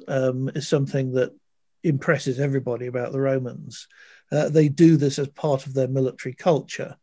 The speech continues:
Uh, and yes, there are practical reasons for this, but it's also part of a culture. Uh, it's what Roman soldiers do. Uh, so the real prominence of constructing camps and forts on the column,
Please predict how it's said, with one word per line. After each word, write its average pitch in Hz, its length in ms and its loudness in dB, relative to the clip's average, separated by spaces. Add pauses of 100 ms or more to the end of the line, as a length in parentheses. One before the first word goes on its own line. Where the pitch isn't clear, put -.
(240)
Uh, 165 320 6
and 190 320 4 (180)
yes, 185 240 4
there 165 100 6
are 147 40 4
practical 170 420 2
reasons 139 400 0
for 151 140 -2
this, 123 260 0
but 165 260 -6
it's 151 140 -6
also 165 420 2
part 156 400 0
of 120 220 0
a 127 160 -6
culture. - 640 -8 (560)
Uh, 135 200 0
it's - 200 -6
what 160 240 6
Roman 139 380 2
soldiers 127 460 0
do. 135 440 0 (720)
Uh, 160 300 4
so 170 760 6 (180)
the 165 180 2
real 143 640 6
prominence 143 880 0
of 131 400 -2 (340)
constructing 151 880 0
camps 143 460 -4
and 131 120 -6
forts 156 400 2
on 120 120 -6
the 120 80 -12
column, 123 480 -2